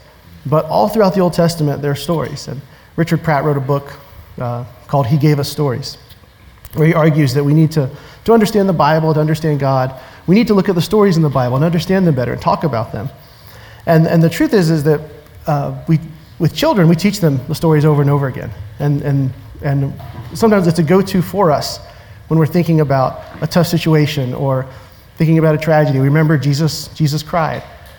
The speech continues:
at his friend's death. We think about the, the disciples and, and Peter walking on the water, or the disciples at the storm. They, they,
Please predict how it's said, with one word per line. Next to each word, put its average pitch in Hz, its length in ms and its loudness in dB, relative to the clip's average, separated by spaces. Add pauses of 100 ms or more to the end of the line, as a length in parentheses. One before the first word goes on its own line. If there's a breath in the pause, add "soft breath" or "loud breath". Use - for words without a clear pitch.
(180 loud breath)
at 135 100 -2
his 143 140 -4
friend's 143 260 -4
death. 127 300 -4
We 143 80 -2
think 160 160 0
about 156 340 0 (280 loud breath)
the, 151 200 4
the 147 160 -2
disciples 147 600 -2 (400 loud breath)
and, 139 240 0
and 135 160 -2
Peter 156 420 0 (160)
walking 156 320 2
on 156 80 4
the 156 80 2
water, 139 400 2
or 127 60 -4
the 143 100 -4
disciples 156 420 0
at 143 120 -6
the 139 60 -2
storm. 139 340 -2
They, 160 260 0
they, 151 80 -6